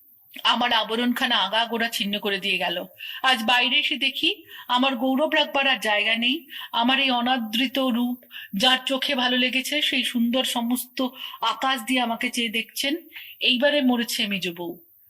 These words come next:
তুমি ভাবছো আমি মরতে যাচ্ছি, ভয় নেই, অমন পুরনো ঠাট্টা তোমাদের সঙ্গে আমি করব না।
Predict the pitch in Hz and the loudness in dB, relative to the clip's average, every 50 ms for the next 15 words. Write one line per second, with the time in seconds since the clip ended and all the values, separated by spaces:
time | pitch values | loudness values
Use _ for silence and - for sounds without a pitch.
0 | _ _ - 277 277 294 320 302 294 330 320 - 349 339 330 302 262 240 233 226 | _ _ -2 2 4 4 4 4 2 0 0 0 0 2 4 4 4 4 2 0
1 | - - 247 220 202 185 - - - - 190 - - - - - - 247 269 269 | -2 -2 0 0 0 0 -2 -4 -6 -6 -6 -8 -10 -12 -10 -4 -2 0 2 2
2 | 254 208 175 170 - - - - - - 247 254 269 294 262 - 269 269 262 269 | 2 2 0 -2 -6 -10 -18 -12 -4 0 2 4 4 4 2 2 0 2 2 4
3 | 262 294 277 - 285 247 247 - 294 294 285 262 247 247 240 247 - - 262 247 | 4 2 2 0 -2 -2 0 0 0 0 2 2 0 2 2 0 0 0 0 0
4 | 247 247 240 240 220 - 202 196 185 190 208 208 233 294 | 0 0 0 -2 -2 -2 -2 -2 -2 -4 -4 -2 -2 -4